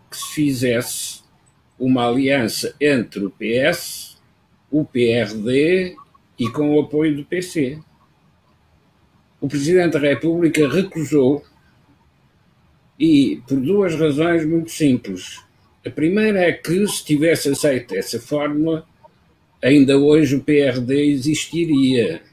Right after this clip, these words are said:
porque, eh, não seria visível aquilo que aconteceu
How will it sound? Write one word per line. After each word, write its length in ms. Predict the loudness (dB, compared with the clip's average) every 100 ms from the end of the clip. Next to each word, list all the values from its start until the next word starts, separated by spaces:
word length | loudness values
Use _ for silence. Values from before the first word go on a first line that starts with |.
| _ _
porque, 760 | -6 -6 -6 -4 0 0 -2 -6 _ _ -20 _ _ _ _
eh, 640 | -4 0 2 2 0 -4 -8 -6
não 260 | -2 -2 -2
seria 960 | -2 -2 2 4 4 4 2 -2 -8 -14 _ _
visível 880 | -10 -4 -4 -2 -2 0 0 0 -2
aquilo 360 | -4 -4 -6 -6
que 100 | -8
aconteceu 800 | -6 -4 -4 -4 -2 0 0